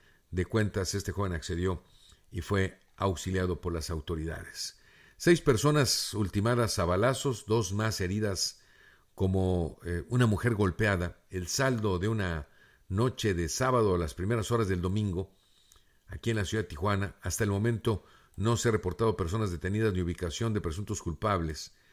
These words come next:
El caso más reciente ocurrió en la colonia Alfonso Garzón, sobre la calle Lázaro Cárdenas, donde alrededor de las seis horas un hombre fue herido de bala en el tórax. Paramédicos lo atendieron, lo reportaron estable, sin embargo, no trasladaron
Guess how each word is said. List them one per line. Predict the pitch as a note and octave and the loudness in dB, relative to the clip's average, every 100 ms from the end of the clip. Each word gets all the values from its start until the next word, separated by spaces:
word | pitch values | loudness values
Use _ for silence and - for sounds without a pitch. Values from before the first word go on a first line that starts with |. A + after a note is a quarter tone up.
| _ _ _ _ | _ _ _ _
El | - | -2
caso | A2+ G2+ | 0 2
más | A2+ G#2+ | 2 2
reciente | F#2+ C3+ C3 G#2+ | 0 -2 0 -2
ocurrió | - F#2 G#2 B2+ A#2+ | -2 0 2 2 2
en | G2+ | 0
la | F2+ | 0
colonia | G#2+ A#2 | 0 0
Alfonso | F#2 G#2 G#2 G2 | 0 -2 -2 -2
Garzón, | E2+ C3 C#3 | -2 0 0
sobre | A2+ F2+ | 0 -2
la | E2+ | -2
calle | A2 G#2 | -2 0
Lázaro | A2 G2+ F2 | -2 -2 -4
Cárdenas, | - G#2+ G#2 A2 - - - - - | 0 0 0 -4 -6 -16 -20 -20 -2
donde | G2+ G#2 | 2 4
alrededor | G2+ F#2+ G2+ A#2 | 4 4 4 4
de | G#2 | 4
las | F#2 E2+ | 0 0
seis | - B2+ A2+ - - - - | 0 0 0 -2 -2 -6 -2
horas | B2+ A2 A2 - - - _ _ _ - | 2 2 2 -2 -8 -16 _ _ _ -2
un | A2 | 2
hombre | B2+ A2+ | 4 2
fue | - A#2 | 2 4
herido | A#2 A#2 G#2 | 4 4 4
de | |
bala | F#2+ G#2+ A2 F#2 - | 4 4 2 -2 -4
en | F#2 | -2
el | F2+ | -2
tórax. | - A#2 C3+ - - - - - - | 2 2 2 0 -4 -6 -10 -16 -6
Paramédicos | F#2 G#2+ A2+ - G#2 - | 0 2 0 0 -4 -4
lo | F2+ E2+ | -4 -4
atendieron, | - F2+ G2 G#2+ A2 F2+ _ _ _ _ | -4 -4 0 0 0 -4 _ _ _ _
lo | F#2+ G2 | -2 0
reportaron | F#2+ F#2+ A#2+ A2 | 0 -2 0 0
estable, | F#2 - A2 G#2+ | 0 0 0 0
sin | F#2 F2 | -2 -2
embargo, | F2+ G2+ G2 F2+ - - _ _ | 0 0 0 -4 -8 -20 _ _
no | - G2+ A2+ - - | -4 0 0 -2 -2
trasladaron | F#2+ F#2 F2 G2+ G#2 G2+ | 0 2 2 2 2 0